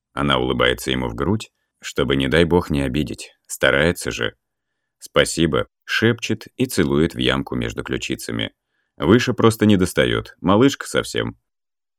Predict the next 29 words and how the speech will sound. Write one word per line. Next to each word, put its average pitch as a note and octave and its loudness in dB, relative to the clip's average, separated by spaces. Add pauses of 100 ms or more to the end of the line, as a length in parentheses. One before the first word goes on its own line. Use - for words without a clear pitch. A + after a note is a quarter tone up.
(100)
«В D2+ 6
общем, A2+ 6
давай, A2+ 10
собирайся. F2+ 4 (240)
Я A#2 6
тут A2 0
столик A2 2
заказал C2+ 2
в C2 -2
ресторане». B1 0 (340)
Столик F2+ 0
в - -2
ресторане? C#2 0 (240)
Она C#2 -2
уже C#2+ -4
просто D2+ -2
не D2+ 2
может D2 0
сдерживать D2 0
растягивающиеся D2+ 0
до C#2 0
ушей C#2+ 0
губы, C2 -2 (400)
поэтому C2+ 0
просто G#2 -2
закусывает B1 -4
их. - -10 (680)
«Угу», D2+ 0 (160)
деловито. B1+ -2